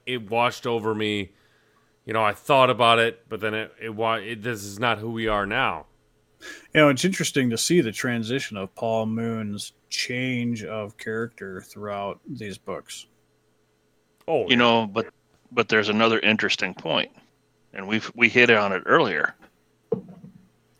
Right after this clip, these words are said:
Speaker 3: Paul Moon made the comment that we had drifted so far away from being a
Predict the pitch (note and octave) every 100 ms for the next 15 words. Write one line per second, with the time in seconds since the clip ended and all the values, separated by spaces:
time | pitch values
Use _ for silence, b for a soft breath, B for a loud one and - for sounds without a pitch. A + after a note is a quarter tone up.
0 | - - D#3+ E3+ C3 C#3 E3 B2+ G#2+ G#2
1 | G2 - G#2+ G2 G2 F#2+ - G2 G#2 G2+
2 | G2 G#2+ A2 G#2+ F#2+ G2+ A2+ - G2 -
3 | G#2+ G#2 - G#2 G2+ F2+ G2 A2 - F#2
4 | F2+ E2+ _ _ - G#2+ G#2+ F#2+ - F2